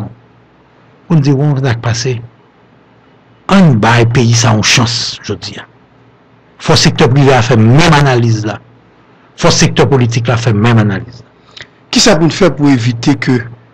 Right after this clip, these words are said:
Speaker 2: yon pati nan pèp la toujou kiltive yon hèn?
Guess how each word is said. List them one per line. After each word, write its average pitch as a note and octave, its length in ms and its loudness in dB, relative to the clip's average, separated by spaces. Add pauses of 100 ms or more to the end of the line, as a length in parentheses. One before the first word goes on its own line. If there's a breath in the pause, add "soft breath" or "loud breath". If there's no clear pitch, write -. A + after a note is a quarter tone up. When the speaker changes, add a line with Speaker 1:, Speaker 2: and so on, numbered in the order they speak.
(440)
Speaker 2:
yon G3 80 -4
pati D#3 340 -2
nan C3 160 0
pèp A#2+ 240 -4
la C3 220 -2 (800)
toujou D3+ 280 2
kiltive B2+ 460 -2
yon A2+ 100 0
hèn? A2+ 440 -2